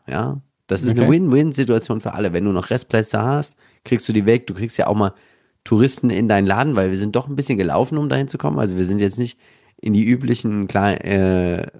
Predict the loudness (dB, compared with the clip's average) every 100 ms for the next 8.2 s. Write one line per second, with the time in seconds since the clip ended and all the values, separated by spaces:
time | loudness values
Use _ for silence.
0 | -14 -4 -4 2 2 2 2 -2 -2 -2
1 | 0 0 0 0 0 0 0 -4 -6 -6
2 | 0 2 2 0 -2 -2 0 0 -2 -4
3 | _ _ _ _ _ _ _ _ _ _
4 | _ _ _ _ _ 2 2 0 _ _
5 | -2 2 2 0 0 2 2 0 _ -4
6 | -2 0 0 0 0 0 -2 -2 -2 -2
7 | -4 -4 -2 -2 -2 -2 -2 -2 -2 0
8 | 0